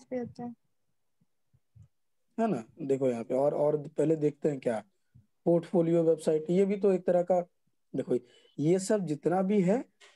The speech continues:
Speaker 2: वो पर्पस से रिलेटेड वेबसाइट है, ठीक है?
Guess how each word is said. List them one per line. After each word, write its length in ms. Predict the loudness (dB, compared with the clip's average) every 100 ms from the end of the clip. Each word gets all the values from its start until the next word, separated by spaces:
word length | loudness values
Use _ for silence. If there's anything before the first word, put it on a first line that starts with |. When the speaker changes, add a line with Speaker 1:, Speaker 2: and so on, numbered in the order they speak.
| -4
Speaker 2:
वो 140 | 0 0
पर्पस 640 | _ -2 0 0 -2 0
से 140 | 0
रिलेटेड 420 | 2 2 0 0 0
वेबसाइट 540 | -2 -4 -6 -6 -8
है, 120 | -18 _ _ _ _ -2
ठीक 180 | 0
है? 140 | 0